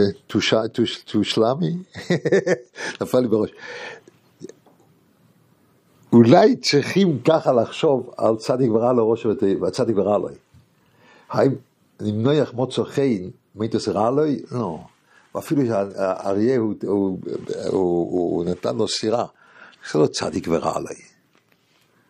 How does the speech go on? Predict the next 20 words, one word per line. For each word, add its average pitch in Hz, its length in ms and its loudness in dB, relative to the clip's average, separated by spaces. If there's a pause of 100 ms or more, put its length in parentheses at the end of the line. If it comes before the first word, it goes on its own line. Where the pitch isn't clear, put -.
(360)
זה 131 80 0
לא. 80 260 0 (560)
זה 135 260 2
לא 135 120 2
צריך 120 180 -6
קטשפ 160 380 -2
מן 135 320 -4
הארי. 143 440 2 (680)
זה 127 80 -6
לא 139 100 2
צדיק 92 340 -2
ורע 78 260 0
לו. - 140 -6 (680)
אולי 131 440 6 (1200)
צדיק 143 440 4
ורע 123 260 6
לו, 135 140 6
איזה 117 440 4
צדיק 117 540 0
איזר, 113 440 4